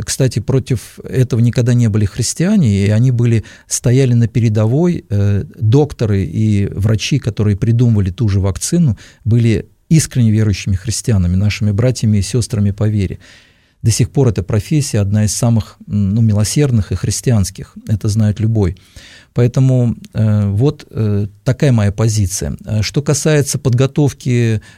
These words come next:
э, к печати Антихриста, она происходит, и это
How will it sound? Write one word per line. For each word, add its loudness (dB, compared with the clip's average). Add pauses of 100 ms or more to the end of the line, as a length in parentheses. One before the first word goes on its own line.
(120)
э, -2
к -8
печати -2
Антихриста, -2
она 0 (420)
происходит, 0
и 2
это -2